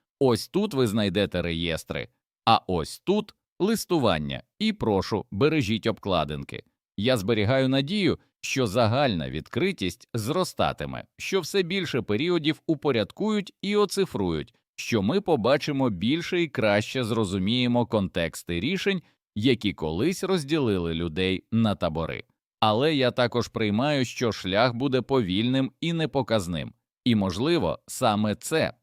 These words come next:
найкраща гарантія проти міфів. Планомірна праця, зрозумілі правила, публічні звіти,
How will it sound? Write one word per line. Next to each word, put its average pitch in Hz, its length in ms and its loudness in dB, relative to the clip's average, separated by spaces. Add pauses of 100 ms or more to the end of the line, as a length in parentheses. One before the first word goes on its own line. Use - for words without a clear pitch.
(140)
найкраща 113 840 0
гарантія 113 540 0
проти 98 340 -2
міфів. 92 400 -2 (240)
Планомірна 135 680 0
праця, 127 500 0 (140)
зрозумілі 110 640 0
правила, 135 580 0 (340)
публічні 85 640 -2
звіти, 139 520 -4